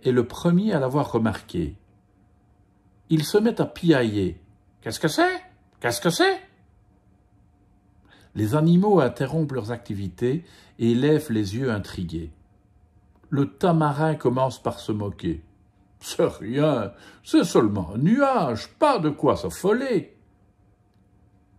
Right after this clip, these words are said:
Le tatou, comme presque tout le temps,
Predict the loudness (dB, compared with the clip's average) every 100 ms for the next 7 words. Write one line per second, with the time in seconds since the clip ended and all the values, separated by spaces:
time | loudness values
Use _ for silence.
0 | _ _ _ -14 -6 -6 -2 -2 -2 -6
1 | -8 -10 _ _ _ _ -20 -20 -20 -4
2 | 2 2 0 -4 -6 -2 0 0 0 0
3 | 0 0 0 0 -4